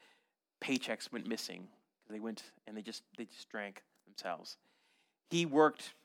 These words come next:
twenty-five hours a week. I remember one time I asked him to be part of our, our youth leadership team. He said, "I, Pastor, I would love to,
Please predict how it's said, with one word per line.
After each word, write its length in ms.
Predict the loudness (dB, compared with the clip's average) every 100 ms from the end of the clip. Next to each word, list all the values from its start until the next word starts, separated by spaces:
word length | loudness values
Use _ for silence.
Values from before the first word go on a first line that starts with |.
| -14
twenty-five 800 | 0 4 6 8 6 8 10 10
hours 280 | 8 6 2
a 40 |
week. 160 | -2 4
I 60 |
remember 220 | 6 6 6
one 120 | 4
time 120 | 6
I 40 |
asked 240 | 6 4 2
him 60 |
to 60 | -2
be 100 | -2
part 220 | 2 4
of 100 | 6
our, 180 | 4 4 -2 -20 -4 0
our 120 | 2
youth 200 | 2 4
leadership 320 | 2 2 -2
team. 200 | -2 -2
He 40 |
said, 160 | -2 0
"I, 140 | 4 4
Pastor, 320 | 4 0 2
I 60 | 0
would 140 | 2
love 220 | 2 0 0
to, 240 | -2